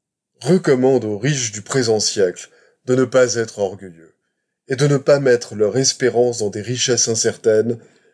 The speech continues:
mais de la mettre en Dieu, qui nous donne avec abondance toutes choses pour que nous en jouissions. Recommande-leur de faire du bien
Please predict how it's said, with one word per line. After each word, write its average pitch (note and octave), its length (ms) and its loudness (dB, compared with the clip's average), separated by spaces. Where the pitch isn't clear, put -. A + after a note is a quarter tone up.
mais G#2+ 200 2
de A2+ 140 -2
la A2 180 4
mettre C3+ 440 0
en A#2 120 4
Dieu, G2 380 -10
qui C3+ 160 0
nous C3+ 140 2
donne C3 460 4
avec B2 340 0
abondance A#2+ 680 2
toutes F3+ 200 -10
choses D#2+ 600 -6
pour C#3 160 0
que D3 100 -2
nous C3+ 260 2
en B2+ 80 4
jouissions. A2+ 580 -4
Recommande-leur G#2+ 1080 2
de B2 180 2
faire B2+ 320 0
du A2 120 -12
bien D#2+ 320 -16